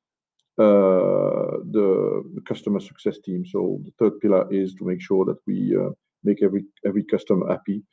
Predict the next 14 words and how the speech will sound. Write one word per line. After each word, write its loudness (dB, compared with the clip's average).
because 2
performance 4
is -4
good, 4
but 0
the, 4
uh, 6
the 2
overall 4
user 2
experience -2
is -4
also, -2
uh, -14